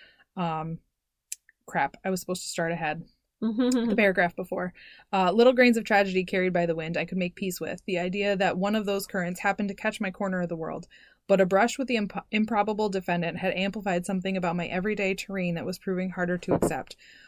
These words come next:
Speaker 1: which was that guys like Roger did not arrive into our lives on the curve of some unfavorable wind. They were already rooted and ubiquitous." So she's basically talking about the fact, like, it was so easy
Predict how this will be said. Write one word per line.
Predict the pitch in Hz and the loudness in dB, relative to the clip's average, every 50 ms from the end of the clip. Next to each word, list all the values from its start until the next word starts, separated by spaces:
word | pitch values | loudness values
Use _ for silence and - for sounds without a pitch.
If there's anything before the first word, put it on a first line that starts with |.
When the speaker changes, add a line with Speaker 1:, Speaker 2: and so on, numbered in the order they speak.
| _ _ | _ _
Speaker 1:
which | - 190 185 | 0 0 2
was | - 185 180 | 2 2 2
that | 175 196 185 175 175 | 4 2 2 4 4
guys | 180 175 190 220 226 | 4 4 4 4 4
like | 247 233 233 | 4 2 2
Roger | 226 180 165 175 180 180 180 165 160 | 2 2 4 4 4 4 2 2 2
did | 160 - 180 | 0 -2 0
not | 180 175 170 175 190 | 0 0 0 0 0
arrive | 208 185 175 175 180 180 180 | 2 2 4 4 4 4 2
into | 180 180 - 180 | 0 0 0 0
our | 170 170 | -2 0
lives | 170 165 170 170 170 170 - | 0 0 0 0 0 -2 -4
on | 170 170 | -6 -6
the | 165 160 | -8 -8
curve | - - 185 180 170 | -4 -2 -2 -2 -2
of | 170 160 | -2 -4
some | - - 180 175 175 - | -2 -2 0 0 0 0
unfavorable | - 180 185 185 180 180 170 170 170 170 160 165 165 165 | 0 0 0 0 0 0 0 0 0 0 -2 -2 -4 -4
wind. | 160 160 156 147 - - - | -6 -8 -8 -10 -10 -6 -4
They | 190 180 | -2 0
were | 175 175 170 | 0 -2 -2
already | - 196 196 202 214 220 | -2 0 0 0 0 0
rooted | 208 175 180 190 190 185 180 170 | 0 2 2 2 2 2 0 -2
and | - - 165 175 175 175 - _ - | -4 -6 -4 -2 -2 -2 -4 _ -8
ubiquitous." | - 190 170 180 170 170 - 156 - - - - - - - - - - - - _ | -6 -4 -2 -2 -2 -2 -4 -8 -8 -6 -8 -8 -10 -12 -16 -20 -20 -20 -20 -20 _
So | - - - 226 220 208 196 190 175 - - | -4 4 8 10 10 10 10 8 6 2 -2
she's | - - - 233 208 | -4 0 0 0 2
basically | - 269 302 - - - 285 | 4 4 2 2 2 2 2
talking | 233 - 226 240 240 247 | 2 4 4 4 4 4
about | 220 190 185 | 2 2 0
the | 180 190 | 0 0
fact, | 196 196 196 190 - | 0 0 0 2 2
like, | 196 185 190 190 - _ _ _ _ _ - - - | 4 4 2 2 -4 _ _ _ _ _ -12 -4 0
it | 240 | 2
was | 220 226 214 202 - | 4 4 4 4 4
so | - 226 226 226 196 | 4 4 2 2 2
easy | - 220 226 233 202 220 196 165 151 - - | 2 4 4 4 4 2 0 -2 -4 -8 -14